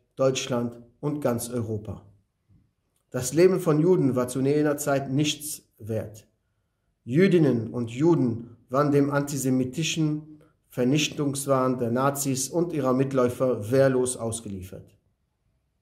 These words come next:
Die Existenz des Staates Israel ist deshalb heute unentbehrlich. Der moderne Staat Israel wurde nicht wegen, sondern trotz der Shoah gegründet.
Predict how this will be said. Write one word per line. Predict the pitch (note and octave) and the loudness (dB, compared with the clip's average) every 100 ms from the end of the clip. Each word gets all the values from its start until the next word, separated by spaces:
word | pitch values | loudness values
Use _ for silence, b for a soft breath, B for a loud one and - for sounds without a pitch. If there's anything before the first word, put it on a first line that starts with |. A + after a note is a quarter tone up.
| _ _ _ C#3+ | _ _ _ 0
Die | |
Existenz | D3+ D3+ D#3 G3 F#3+ | 2 2 2 2 2
des | D#3+ | 0
Staates | - D#3 D3+ C#3 | 0 0 0 -4
Israel | F3+ - C3 A#2+ | -2 0 0 -2
ist | A#2+ - | -4 -2
deshalb | D#3+ D#3 C#3+ C3+ | -2 0 -2 0
heute | B2+ C3 C#3 C3 - - _ | 0 0 -2 -4 -8 -20 _
unentbehrlich. | C#3+ D3 D3 B2+ A#2+ A2+ A2+ G#2+ F#2+ F#2 - - _ _ _ _ _ _ _ - | -2 0 0 0 -2 -2 -4 -4 -4 -8 -12 -18 _ _ _ _ _ _ _ 2
Der | C#3+ | 4
moderne | D3 E3 F#3 | 6 6 4
Staat | E3+ F3 D#3+ | 2 0 -2
Israel | E3+ E3+ E3+ D#3+ C#3 | -2 -4 -2 -2 0
wurde | C#3 | -2
nicht | C#3+ C#3 - | -2 -4 -8
wegen, | B2 G#2+ D#3+ G3 B2+ G#2 - B B B | -10 2 6 6 4 -2 -6 B B B
sondern | - B2+ B2+ A#2+ - - _ | -6 -2 -2 -2 -8 -20 _
trotz | - D#3 F3 - - - - | 4 6 6 2 -10 -14 -14
der | A#2 A2 | -10 -8
Shoah | - A#2+ A2 G#2+ - - _ | -6 -6 -6 -8 -10 -20 _
gegründet. | A2+ G#2 G2+ F#2+ F#2 - | -14 -8 -6 -4 -6 -10